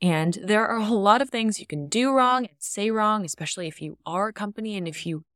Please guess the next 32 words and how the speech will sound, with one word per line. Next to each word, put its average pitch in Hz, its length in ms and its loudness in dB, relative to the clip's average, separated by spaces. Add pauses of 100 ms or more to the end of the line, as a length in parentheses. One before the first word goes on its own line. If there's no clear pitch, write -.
(140)
have 180 340 0
a 160 100 -2
brand 156 400 -6
reputation 156 540 -4
to 180 140 -6
uphold. 190 640 -4 (300)
And 175 520 -4
because - 440 -2
of 175 120 -4
that, - 320 0
I 196 80 -4
wanted 208 220 -4
to 190 60 -6
bring 185 180 -6
in 190 100 -6
somebody 160 320 -8
with 160 240 -8
Michael's 156 320 -8
expertise - 720 -8 (380)
to 175 760 0
share 269 420 -2
some 208 240 0
of 190 160 0
the 180 120 -2
lessons 160 360 -4
he's 156 200 -8
learned 175 500 -6 (360)
over 180 200 -4
the 175 100 -6
last 165 280 -4
several 156 280 -4
decades 208 540 -2